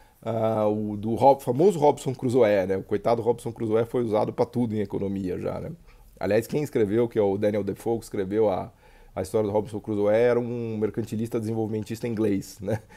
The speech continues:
vocês verem a, as curiosidades da vida, né? O cara que inventou esse exemplo arquetipal dos economistas ortodoxos, que é o,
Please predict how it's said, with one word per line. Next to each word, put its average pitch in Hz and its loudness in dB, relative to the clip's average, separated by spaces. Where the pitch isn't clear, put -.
vocês 101 -6
verem 107 2
a, 107 0
as - -6
curiosidades 120 2
da 120 2
vida, 104 -2
né? 104 -2
O 104 -4
cara 123 4
que 135 -2
inventou 127 2
esse 127 -2
exemplo 104 -2
arquetipal 117 2
dos 98 -6
economistas 104 -6
ortodoxos, 101 0
que - -8
é 98 0
o, 95 -2